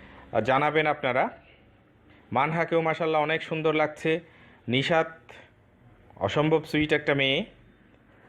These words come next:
তো চমৎকার লাগছিল চারজনকে, মাশাআল্লাহ। আল্লাহ তাদের নেক হায়াত দান করুন, আমিন। তারা কিন্তু মানে এখন আর, আহ, বার্থডের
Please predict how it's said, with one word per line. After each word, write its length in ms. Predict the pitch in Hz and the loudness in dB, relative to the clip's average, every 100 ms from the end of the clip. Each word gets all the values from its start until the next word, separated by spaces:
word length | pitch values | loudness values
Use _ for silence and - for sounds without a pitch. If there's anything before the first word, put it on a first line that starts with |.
| - - - - - - | -20 -20 -20 -20 -20 -2
তো 360 | 143 147 139 - - - - | 4 4 4 0 -12 -20 -2
চমৎকার 440 | 151 160 180 208 208 | 0 2 2 0 0
লাগছিল 400 | 196 202 180 175 | 0 0 -2 2
চারজনকে, 560 | 160 139 143 143 165 269 - - | 0 0 -2 -2 -4 -4 -12 -10
মাশাআল্লাহ। 400 | 123 127 123 175 - - | -6 -2 2 0 -2 -10
আল্লাহ 220 | - 120 120 | -4 -2 0
তাদের 300 | 123 127 123 | 0 0 2
নেক 180 | 127 - | -2 -2
হায়াত 300 | 135 127 117 | 0 0 0
দান 200 | 120 117 | -2 0
করুন, 280 | 117 147 277 - | -2 -2 -4 -8
আমিন। 420 | 101 110 113 220 - _ _ _ _ _ _ _ _ - - _ _ - - | -4 -2 -2 -4 -10 _ _ _ _ _ _ _ _ -20 -20 _ _ -8 0
তারা 320 | 131 165 170 | 2 4 2
কিন্তু 580 | 170 170 165 175 175 175 - - _ - | -2 -10 -8 -6 -6 -8 -20 -20 _ -4
মানে 240 | 147 156 | 0 0
এখন 260 | 156 180 180 | 2 0 2
আর, 280 | 180 180 - - - - | 0 -2 -10 -20 -20 -2
আহ, 280 | 120 120 117 | 2 2 4
বার্থডের 840 | 131 160 156 170 180 170 - | 2 2 0 0 0 -2 -14